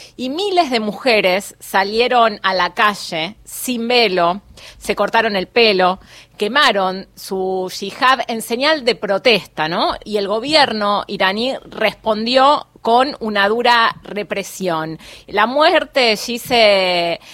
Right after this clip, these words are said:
de Amini encendió la mecha de un hartazgo de las mujeres, pero también de toda la sociedad iraní. Durante estos cuarenta y tres años que llevan el régimen islámico en el poder, se han generado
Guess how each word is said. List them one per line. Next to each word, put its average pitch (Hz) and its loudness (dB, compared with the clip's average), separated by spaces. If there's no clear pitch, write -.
de 196 0
Amini 262 0
encendió 254 0
la 269 4
mecha 247 0
de 202 -4
un 254 -2
hartazgo 180 0
de 302 -2
las 349 2
mujeres, 285 -2
pero 208 -2
también 269 0
de 220 2
toda 294 4
la 208 -2
sociedad 214 0
iraní. 226 -2
Durante 220 0
estos 226 -2
cuarenta 196 0
y 196 -8
tres 254 -4
años 254 0
que 214 -6
llevan 220 2
el 175 -4
régimen 190 -4
islámico 190 -2
en 190 -6
el 185 -6
poder, 247 4
se 233 -2
han 220 -4
generado 220 0